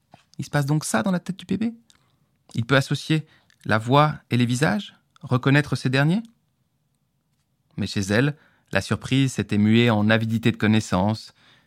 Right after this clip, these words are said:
qui n'a plus cessé depuis. D'autres problèmes se posent avec l'étude des bébés, plus pratiques, eux. En premier lieu, tout le monde a sa propre idée sur les nouveau-nés.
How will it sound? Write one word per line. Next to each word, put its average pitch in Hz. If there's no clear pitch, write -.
qui 107
n'a 98
plus 107
cessé -
depuis. -
D'autres 127
problèmes 151
se 120
posent 156
avec 110
l'étude 110
des 107
bébés, 92
plus 151
pratiques, -
eux. -
En -
premier 180
lieu, 190
tout -
le 180
monde 185
a 135
sa 107
propre -
idée 104
sur -
les 110
nouveau-nés. 95